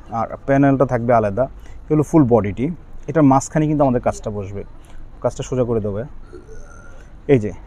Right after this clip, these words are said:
এই কাজটা কি আমাদের এই গলার কাজটি এক্সট্রা দেওয়া আছে, এখানে আপনারা সেট করে বসিয়ে নেবেন। এখানে হলো আপনার, আহ, সালোয়ারটি,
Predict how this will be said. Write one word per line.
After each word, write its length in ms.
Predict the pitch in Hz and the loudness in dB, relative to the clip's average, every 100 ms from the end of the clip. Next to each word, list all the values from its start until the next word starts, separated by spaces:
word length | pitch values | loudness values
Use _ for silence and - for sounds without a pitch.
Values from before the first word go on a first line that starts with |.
| - - | -18 -4
এই 80 | 139 | 2
কাজটা 360 | 151 - 160 | 2 4 0
কি 100 | 139 | 2
আমাদের 240 | 151 147 147 | 4 4 4
এই 180 | 139 127 | 2 4
গলার 400 | 127 131 123 123 | 6 6 4 2
কাজটি 360 | 123 - 143 | 0 2 0
এক্সট্রা 260 | 135 - 127 | -2 0 2
দেওয়া 240 | 127 139 | 6 6
আছে, 240 | 127 143 151 - - - 120 | 4 0 -4 -10 -20 -16 -8
এখানে 180 | 135 | -2
আপনারা 160 | 127 131 | 0 -2
সেট 200 | - 143 | -4 -4
করে 180 | - 135 | 2 4
বসিয়ে 320 | 131 - 135 | 4 2 2
নেবেন। 280 | 131 143 147 - - - - - | 2 2 -2 -10 -18 -20 -20 -12
এখানে 220 | 127 147 143 | 0 4 6
হলো 100 | 143 | 4
আপনার, 240 | 151 151 | 4 2
আহ, 340 | 131 - 117 | 2 -2 -4
সালোয়ারটি, 640 | 113 - 135 139 - 165 | 0 2 6 4 4 -2